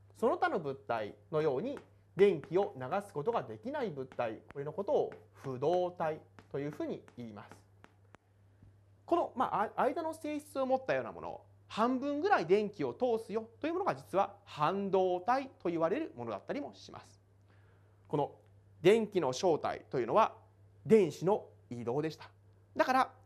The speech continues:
元々の物体の中に電子をいっぱい多く持っている、それが動ける状態にあるような物質は電気を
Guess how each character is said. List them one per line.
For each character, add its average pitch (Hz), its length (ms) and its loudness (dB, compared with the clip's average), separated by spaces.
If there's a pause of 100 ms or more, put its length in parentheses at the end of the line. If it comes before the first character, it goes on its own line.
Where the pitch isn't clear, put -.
(240)
元 247 260 4
々 254 200 4
の 262 100 4
物 233 180 -4
体 269 220 2
の 277 60 -6
中 - 140 -2
に 175 300 -2
電 233 260 4
子 - 160 -6
を 135 120 2
い 139 100 -6
っ - 40 -8 (140)
ぱ 285 120 4
い - 120 -6
多 370 200 6
く 262 120 -2
持 196 100 0
っ 190 80 -12
て 127 120 2
い 113 60 4
る、 98 240 -6 (320)
そ - 120 -4
れ 170 80 2
が 196 220 4
動 214 200 0
け 370 140 2
る 320 100 -2
状 247 220 0
態 247 200 -2
に 240 80 -2
あ 269 80 4
る 262 60 -2
よ 247 100 -2
う - 20 0
な 202 80 -2
物 190 160 -4
質 - 180 -8
は - 160 2 (200)
電 190 240 8
気 123 160 -8
を - 240 2